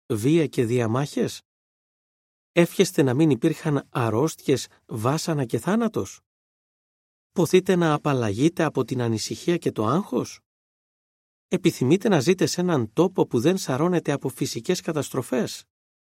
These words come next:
Ο στοργικός μας Θεός, ο δημιουργός του πανέμορφου πλανήτη μας, έχει υποσχεθεί να ευλογήσει την ανθρωπότητα με ζωή σε συνθήκες ειρήνης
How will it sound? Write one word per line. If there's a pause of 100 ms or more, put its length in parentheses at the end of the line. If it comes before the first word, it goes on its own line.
(1000)
Ο
στοργικός
μας
Θεός, (380)
ο
δημιουργός
του
πανέμορφου
πλανήτη
μας, (420)
έχει
υποσχεθεί
να
ευλογήσει
την
ανθρωπότητα
με
ζωή (200)
σε
συνθήκες
ειρήνης